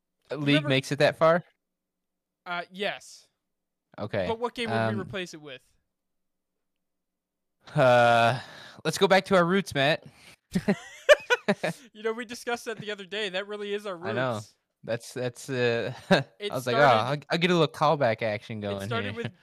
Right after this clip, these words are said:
Speaker 2: Dan gaming on his laptop, us playing,
Speaker 1: Mm-hmm.
Speaker 2: believe it or not, Fortnite. Get down.
Speaker 1: Mm-hmm.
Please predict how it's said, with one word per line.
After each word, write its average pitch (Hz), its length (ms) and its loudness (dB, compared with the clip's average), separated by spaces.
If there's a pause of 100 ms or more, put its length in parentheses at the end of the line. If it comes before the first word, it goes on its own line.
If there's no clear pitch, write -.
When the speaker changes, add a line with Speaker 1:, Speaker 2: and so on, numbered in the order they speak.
(120)
Speaker 2:
Dan 202 280 -6
gaming 214 320 -8
on 208 140 -6
his 196 160 -14
laptop, 175 680 -8 (340)
us 196 180 -6
playing, 214 380 -8
Speaker 1:
Mm-hmm. 147 400 -14
Speaker 2:
believe 196 260 -12
it 226 60 -12
or 220 60 -14
not, 202 340 -4
Fortnite. 180 480 -10
Get 196 180 -8
down. 180 360 -6 (120)
Speaker 1:
Mm-hmm. 123 320 -8